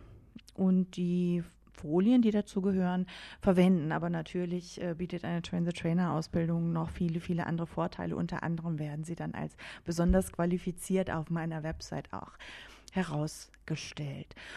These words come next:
Und Sie können auf der Website jetzt schon die einzelnen Etappen der Entstehung des Trainerleitfadens mitverfolgen. Es gibt nämlich den Gesund führen Trainer Blog.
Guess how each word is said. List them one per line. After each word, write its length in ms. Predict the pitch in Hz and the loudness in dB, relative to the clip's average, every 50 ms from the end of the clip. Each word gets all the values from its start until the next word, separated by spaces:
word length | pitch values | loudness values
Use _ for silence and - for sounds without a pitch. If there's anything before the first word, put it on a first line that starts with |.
| - - - | -14 -8 0
Und 180 | - 208 220 214 | 2 2 4 2
Sie 80 | 240 | 2
können 320 | 220 - 294 302 311 302 294 | 2 2 4 4 4 2 2
auf 240 | - - 302 320 - | 2 0 -2 -2 0
der 180 | - 269 240 | 0 0 2
Website 920 | 214 226 226 226 - - - - 220 208 208 208 208 208 208 208 208 202 - | 2 0 -2 -2 -6 -12 -8 -4 -2 0 0 2 2 4 4 2 2 0 0
jetzt 560 | 180 220 285 349 - - - - - - - | 0 0 0 0 -2 -8 -8 -2 0 0 0
schon 520 | - - 180 180 175 175 185 202 220 226 | 0 2 2 2 4 4 6 6 6 6
die 120 | 220 220 - | 6 4 2
einzelnen 420 | 185 196 196 - 208 196 214 208 | 2 2 2 2 2 2 2 2
Etappen 800 | 196 202 202 - - 208 226 - - 247 247 240 240 240 233 196 | 2 0 -2 -2 -4 -8 -10 -4 2 4 6 8 10 8 8 8
der 260 | 202 196 196 196 185 | 6 4 4 4 2
Entstehung 600 | 202 196 - - - - 214 240 285 320 302 285 | 2 0 -2 -4 -2 0 2 2 2 2 2 0
des 160 | 262 247 - | 0 0 -2
Trainerleitfadens 1120 | - - 233 226 226 226 214 208 196 190 190 185 - - - 175 180 180 175 180 175 - - | 0 2 4 4 6 6 4 4 4 2 2 0 -2 -4 -6 -6 -4 -2 0 -2 -2 0 -2
mitverfolgen. 720 | 269 311 - - 285 - - - 214 208 208 208 196 - | -4 -2 0 0 0 0 0 0 2 2 2 2 2 -2
Es 120 | - - | -4 -6
gibt 160 | - 214 - | -10 -8 -4
nämlich 300 | - 185 180 180 175 - | 0 0 2 0 0 0
den 160 | - 180 180 170 | 0 0 0 0
Gesund 320 | 170 156 160 160 165 165 | 0 0 -2 -2 -4 -4
führen 400 | - - 185 180 175 175 175 175 | -4 -2 0 0 0 0 -2 -4
Trainer 580 | - - - 156 165 165 160 170 170 170 165 156 | -6 -8 -6 -4 -4 -2 0 -2 -2 -2 -4 -4
Blog. 640 | 156 - 151 139 147 156 160 165 - - - - | -4 -4 -2 0 0 0 0 -2 -4 -8 -16 -18